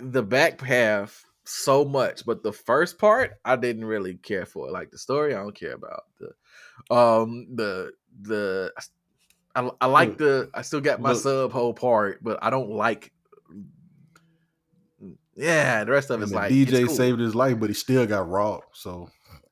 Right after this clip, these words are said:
Speaker 1: No, well, I mean, it coulda went worse.
Speaker 2: Bro, he
Speaker 1: Coulda
Speaker 2: still
Speaker 1: went
Speaker 2: got
Speaker 1: worse.
Speaker 2: jacked.
Speaker 1: Yeah.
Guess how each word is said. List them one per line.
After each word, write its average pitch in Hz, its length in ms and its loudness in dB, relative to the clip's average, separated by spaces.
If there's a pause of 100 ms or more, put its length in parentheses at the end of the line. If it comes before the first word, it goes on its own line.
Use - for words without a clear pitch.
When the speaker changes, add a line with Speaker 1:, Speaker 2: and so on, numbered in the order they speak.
(180)
Speaker 1:
No, 151 300 -2
well, 226 140 2
I 208 60 0
mean, 208 140 -2
it 196 120 -4
coulda 269 140 -2
went 170 120 0
worse. 131 300 -4 (1400)
Speaker 2:
Bro, 170 120 0
he 180 120 -2
Speaker 1:
Coulda 208 40 -4
Speaker 2:
still 214 140 2
Speaker 1:
went 196 100 0
Speaker 2:
got 147 160 0
Speaker 1:
worse. 123 80 -8
Speaker 2:
jacked. 170 380 -8 (280)
Speaker 1:
Yeah. 349 280 -2